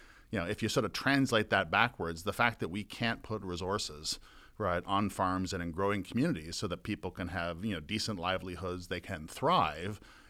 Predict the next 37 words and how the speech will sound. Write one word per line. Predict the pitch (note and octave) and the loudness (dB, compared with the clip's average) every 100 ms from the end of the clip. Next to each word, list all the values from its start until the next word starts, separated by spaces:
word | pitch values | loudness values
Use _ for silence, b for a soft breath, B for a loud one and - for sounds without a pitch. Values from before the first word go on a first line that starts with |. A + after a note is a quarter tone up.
| - | 0
and | C3 | 4
then | C3 | 6
they | |
can | B2 A#2 | 6 6
also | C3 B2+ A#2 | 6 6 0
kind | - | 0
of | G2+ | 2
look | A2 G2 | 2 0
ahead | F2 G#2+ G#2+ | 2 4 4
to | - G#2 F2+ | 0 -2 0
an | F2+ F2 - - | -2 -8 -14 -4
unsure | G#2+ G2 F#2+ - F2+ E2 | 0 0 0 -2 -4 -4
future | - C#3+ - | -2 -2 -2
and | D#2+ F#2+ | -4 -2
invest, | F#2 F2 G#2+ - - - - b b - | -4 2 2 2 -2 -4 -12 b b 0
right, | G#2 F2+ | 0 4
into | C3 B2+ B2+ G#2+ | 6 6 6 2
either | C3 D3+ B2+ | 4 6 4
climate | - A#2 A2+ - | 6 4 4 2
change | A2+ F#2+ F2 | 0 -2 0
adaptation, | F#2 F#2 - C3+ B2+ D3+ C3+ | 0 0 2 0 2 2 2
making | F#2+ - | 2 0
sure | F#2 G#2 F2+ | -4 -2 -2
that | F2 | 0
I'm, | E2 E2 B B B | -2 -4 B B B
you | - F#2+ | -4 -2
know, | D#2 F2+ | -2 2
that | G2+ | 4
I'm | F#2+ | 4
able | F2+ G#2+ G2 | 2 2 2
to | G2+ | -2
continue | - F#2 F#2+ F2 | -4 -2 -2 2
farming. | B2+ D#3 G2+ | 4 4 4
But | G2 A2+ | 6 8
also | G3+ - G2+ | 8 6 4
there's | A#2+ E3+ | 4 4
a, | F2+ | 0